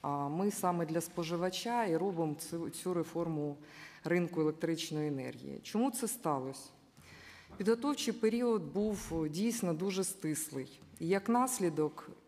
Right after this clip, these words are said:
в тому числі і цінові показники на дев'ятнадцятий рік були затверджені регулятором в такі строки, що не дозволяли вчасно проводити тендерні процедури на закупівлю електричної енергії сп-, споживачам, які підпадали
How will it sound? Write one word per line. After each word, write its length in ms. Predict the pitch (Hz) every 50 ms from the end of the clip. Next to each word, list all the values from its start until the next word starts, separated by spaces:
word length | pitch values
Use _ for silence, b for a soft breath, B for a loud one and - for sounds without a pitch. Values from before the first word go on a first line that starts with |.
| - - -
в 60 | -
тому 320 | - - 240 254 240 233
числі 400 | 233 240 240 - - - 190 196
і 40 | 190
цінові 400 | 196 - - 190 190 196 208 233
показники 640 | 240 233 196 - 196 180 180 190 190 185 - 180 165
на 100 | 160 156
дев'ятнадцятий 840 | 143 160 156 170 175 170 170 165 156 151 156 - - - 160 165
рік 280 | 175 220 240 240 233 -
були 260 | - 143 160 165 180
затверджені 680 | 175 151 160 160 - 170 175 165 - 165 160 156 160
регулятором 680 | 156 160 151 160 165 180 202 202 196 - 165 156 156 151
в 60 | -
такі 280 | - 165 - - 170
строки, 580 | 165 - - 214 220 240 254 247 - 151 135 135 B B B B B B B
що 200 | B - - 220
не 120 | 240 247 240
дозволяли 720 | 220 247 233 208 220 240 233 220 180 165 151 139 143 143
вчасно 540 | 143 - - - 160 151 135 - - 151 139
проводити 560 | - - 165 156 160 156 139 143 143 - 151
тендерні 500 | 151 - 175 165 151 139 147 143 147 147
процедури 680 | 147 151 165 156 160 - 185 180 202 233 262 254 220
на 120 | 160 156 151
закупівлю 680 | 139 160 - - 147 - - 208 226 214 202 180 160
електричної 640 | 151 151 151 - 160 160 156 156 - - 156 156 160
енергії 420 | 156 160 156 151 147 139 151 151
сп-, 380 | 151 - - - - 147 147 147
споживачам, 880 | - - - 170 151 165 170 165 175 175 - - 233 240 254 254 240 B B B B B B
які 240 | - 170 170 - 254
підпадали 760 | 240 - 196 - - - 170 160 170 190 214 226 220 208 202